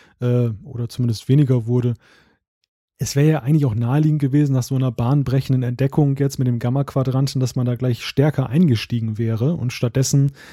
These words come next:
äh, ist man ja dann doch erstmal sehr stark der, der Station treu geblieben. Aber das ist natürlich dann sehr einfach damit zu erklären, dass so ein Ausflug, Ausflug in, in, in den Gamma-Quadranten, ähm,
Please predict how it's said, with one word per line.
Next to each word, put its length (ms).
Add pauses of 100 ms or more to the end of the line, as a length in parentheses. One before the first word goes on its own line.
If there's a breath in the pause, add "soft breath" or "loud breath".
(240 loud breath)
äh, 520 (500)
ist 220
man 120
ja 100
dann 160
doch 380
erstmal 840
sehr 280
stark 500 (300)
der, 360
der 180
Station 460
treu 260
geblieben. 380
Aber 160
das 100
ist 120
natürlich 360
dann 160
sehr 220
einfach 260
damit 300
zu 100
erklären, 440 (340 loud breath)
dass 160
so 60
ein 40
Ausflug, 360 (220)
Ausflug 360
in, 220
in, 120 (140)
in 100
den 140
Gamma-Quadranten, 960 (480 loud breath)
ähm, 880